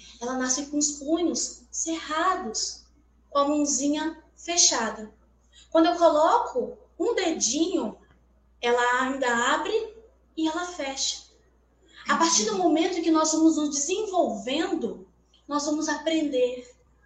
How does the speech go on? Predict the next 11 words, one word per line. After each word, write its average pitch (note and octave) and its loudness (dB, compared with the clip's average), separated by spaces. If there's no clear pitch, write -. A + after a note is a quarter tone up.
a C4+ -4
abrir B3+ -4
as C#4 -2
mãos. - -8
Com C4 -6
a B3+ 2
riqueza, A#3 -2
é B3 -12
a B3+ -6
mesma C4 -6
coisa. B3+ -8